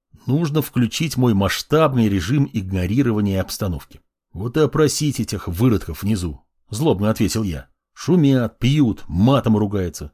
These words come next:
старика какого-то грабят". Служивому оказалось вообще параллельно, кто и что делает. Его интересовало только его дело и ничего более.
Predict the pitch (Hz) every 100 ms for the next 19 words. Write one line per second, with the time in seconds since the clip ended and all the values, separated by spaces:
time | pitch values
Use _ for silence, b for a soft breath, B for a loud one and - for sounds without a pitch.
0 | _ - - 113 - 90 110 107 92 90
1 | 98 87 73 - _ _ _ _ - 98
2 | 110 202 226 220 202 151 - 107 107 143
3 | 185 - 90 185 - - 131 95 98 90
4 | 120 190 151 120 - 147 151 - 117 101
5 | 76 64 64 - _ - 92 170 185 -
6 | 104 107 123 120 104 104 90 113 143 101
7 | 78 120 180 135 104 160 170 107 131 208
8 | - 143 104 80 71 64